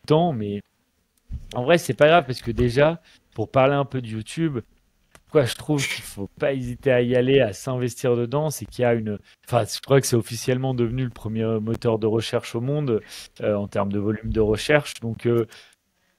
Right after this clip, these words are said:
tu dis à la fin, même ta vidéo, tu dis, « Oh, bah, pour le moment, elle a fait que quelques centaines de vues. » Ben ouais, mais elle va cumuler, elle va cumuler, il faut, et à la fin, tu dis, en, en vue cumulée, t'as vite des trucs assez, assez monstrueux. Donc, euh,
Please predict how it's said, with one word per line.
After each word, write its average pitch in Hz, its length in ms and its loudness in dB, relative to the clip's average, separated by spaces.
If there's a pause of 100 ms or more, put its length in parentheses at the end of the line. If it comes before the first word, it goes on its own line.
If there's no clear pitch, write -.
(140)
tu 151 60 -18
dis 147 120 2
à 151 60 10
la 127 160 6
fin, 151 220 -2
même 147 200 -4
ta 143 140 4
vidéo, 139 380 2
tu - 160 -16
dis, « 123 220 -4
Oh, 151 160 8
bah, 127 180 -2
pour 123 140 -8
le 123 40 -8
moment, 139 340 2
elle 123 100 6
a 110 100 2
fait 127 180 -2
que 127 200 -4
quelques 123 400 -4
centaines 123 440 -6
de 123 80 -4
vues. » 160 420 -4
Ben 123 340 -4
ouais, 147 280 -2
mais 135 140 -4
elle 110 140 -4
va 113 140 0
cumuler, 143 800 0
elle 127 100 0
va 113 140 0
cumuler, 135 760 0
il 131 40 0
faut, 127 360 -2 (300)
et 117 60 -2
à 110 140 2
la 113 160 2
fin, 151 400 0 (260)
tu - 40 -20
dis, 139 100 -2
en, 120 80 -4
en 101 580 -4
vue 104 160 -14
cumulée, 123 480 -2
t'as 110 120 -2
vite 107 200 -8
des 117 160 0
trucs - 260 -6
assez, 117 380 -2
assez 107 300 -2
monstrueux. 143 540 0
Donc, 110 220 -2
euh, 110 160 4